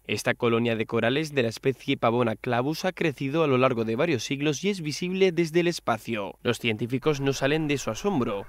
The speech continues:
Dicen que justo cuando pensaban que no quedaba nada más por descubrir, van y encuentran un coral gigantesco compuesto por casi mil millones de pequeños pólipos, lleno de vida y color. Explican que este hallazgo supone para ellos algo como encontrar el árbol más alto del mundo.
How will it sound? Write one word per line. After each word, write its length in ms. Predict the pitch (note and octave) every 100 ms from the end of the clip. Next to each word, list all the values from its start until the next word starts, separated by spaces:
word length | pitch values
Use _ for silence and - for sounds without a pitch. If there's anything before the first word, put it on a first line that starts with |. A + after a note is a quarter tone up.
| -
Dicen 480 | D#3+ E3 G3 A3 G3+
que 160 | D#3 B2+
justo 420 | - C#3 - E3+
cuando 260 | C#3+ A#2 A2
pensaban 520 | G#2+ - C3+ A2+ G#2+
que 140 | A#2
no 100 | C#3
quedaba 380 | - D3 D3 C#3+
nada 200 | C#3+ B2+
más 200 | C3+ B2+
por 180 | - A#2
descubrir, 640 | E3+ - C3 B2+ C3+ C#3 - - -
van 260 | C#3+ G3 G#3
y 80 | F3
encuentran 640 | D3 C3+ F3+ F3+ E3+ E3
un 100 | D#3+
coral 280 | D3 A#2 A2
gigantesco 680 | D#3+ C3+ B2 D3+ - -
compuesto 600 | - C3 B2 F3+ - F#3+
por 160 | C#3 A#2+
casi 280 | A#2 - D3+
mil 100 | F#3+
millones 460 | G3 F#3+ F#3 G3 D#3+
de 100 | C3+
pequeños 460 | B2 B2 D#3+ E3+ -
pólipos, 640 | B2+ A2+ - G2+ A2 - - - -
lleno 300 | C3 G3 G#3
de 180 | F3 A#2+
vida 220 | A#2+ D#3
y 60 | E3
color. 400 | - D3+ - - - -
Explican 680 | G#2+ G#2 - A#2+ A#2+ C3+ C3+
que 140 | C3+
este 180 | A#2+ -
hallazgo 400 | B2 A#2+ B2 D3+
supone 420 | C3+ B2+ C3+ A2
para 280 | G#2+ C#3 C#3
ellos 340 | A#2+ A#2 D3+ C#3
algo 260 | B2+ D#3
como 240 | - D#3+ E3+
encontrar 440 | C#3 C3 A#2 C3+
el 160 | D3+ C3+
árbol 320 | C3+ D3 E3
más 220 | C#3 -
alto 240 | C#3+ E3+
del 160 | B2+ A2+
mundo. 480 | D#3 F#3+ A2+ F#2